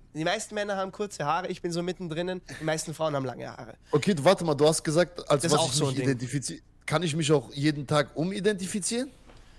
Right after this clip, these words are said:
Speaker 1: Könntest du theoretisch. Nur ich,
Speaker 2: Echt?
Speaker 1: ich, ne-, ich bin, nehm das immer kritisch,
Speaker 2: Nur
Speaker 1: weil
Speaker 2: als Mensch Sachen oder kann ich mich auch als ein Tier identifizieren oder als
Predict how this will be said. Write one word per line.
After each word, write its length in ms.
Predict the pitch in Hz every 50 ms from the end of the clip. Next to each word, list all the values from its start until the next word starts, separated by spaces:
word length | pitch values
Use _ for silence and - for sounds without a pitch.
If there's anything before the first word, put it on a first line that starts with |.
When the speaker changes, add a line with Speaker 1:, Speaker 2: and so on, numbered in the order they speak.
| - - - -
Speaker 1:
Könntest 420 | - 196 226 220 - 226 - -
du 60 | 196
theoretisch. 720 | 180 - 156 147 143 127 135 131 123 - 131 120 - - - - -
Nur 220 | 160 165 180 175 -
ich, 160 | 190 - - - -
Speaker 2:
Echt? 300 | 123 151 190 220 - -
Speaker 1:
ich, 140 | 214 - -
ne-, 160 | 202 190 190
ich 140 | 208 - -
bin, 220 | - 220 233 240 226 -
nehm 180 | 196 196 214 226
das 200 | 226 214 - -
immer 220 | 196 196 202 202
kritisch, 520 | - - 190 190 190 220 226 240 - - - - - - - - - _ _ _ _ _
Speaker 2:
Nur 120 | 151 156
Speaker 1:
weil 100 | 170 175 175
Speaker 2:
als 180 | 185 185 170
Mensch 380 | 135 139 151 180 220 208 - -
Sachen 340 | - 214 226 226 220 233 226
oder 180 | 226 202 180 160
kann 160 | - 170 160
ich 100 | 156 147
mich 180 | 151 147 131 143
auch 80 | 127 135
als 180 | 131 - -
ein 80 | 135 117
Tier 220 | - 156 160 147
identifizieren 680 | 131 127 135 120 123 113 117 123 104 - 135 131 123
oder 160 | 120 110 117 110
als 280 | 110 107 92 - -